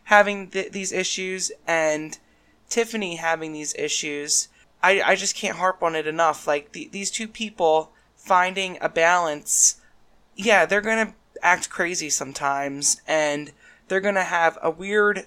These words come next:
relationship. It's gonna be two people that were hurting, and now they're trying to come together to balance each other out and to make it comfortable.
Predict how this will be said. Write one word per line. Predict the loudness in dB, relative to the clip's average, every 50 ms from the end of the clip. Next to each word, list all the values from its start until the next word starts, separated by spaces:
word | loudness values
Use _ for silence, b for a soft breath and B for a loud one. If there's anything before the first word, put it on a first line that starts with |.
| _ -10
relationship. | -8 -4 -4 -4 -2 -2 -4 -6 -4 -4 -4 -4 -2 -2 -4 -4 -6 -10 -16 -14 _
It's | -10 -10 -8 -6
gonna | -6 -6 -6 -6
be | -8 -10
two | -10 -8 -8 -8
people | -8 -10 -12 -8 -4 -2 0
that | 0 0 -2
were | -4 -6
hurting, | -4 -2 -2 -2 0 -2 -2 -4 -6 -10 B B B B B B B
and | -8 -2 0
now | 0 0 0
they're | 0 -4
trying | -4 -6 -6 -6 -6
to | -8
come | -8 -6 -6 -6 -6
together | -8 -6 -2 0 2 2 2 2 2 0 0 -2 B B B B B _
to | -8 -6 -4 -4 -4 -4 -6 -6 -8 -12 -14 -16 _ 0
balance | 2 2 4 2 0 -2 -4 -8
each | -4 -2 -2
other | -2 -2 -4 -4
out | -2 0 0 0 0 -2 -4
and | -8 -10 -10 -10
to | -10 -10
make | -10 -10 -8 -8
it | -8 -8 -10 _
comfortable. | -4 -4 -4 -2 -2 -6 -6 -4 -2 -2 -2 -2 -2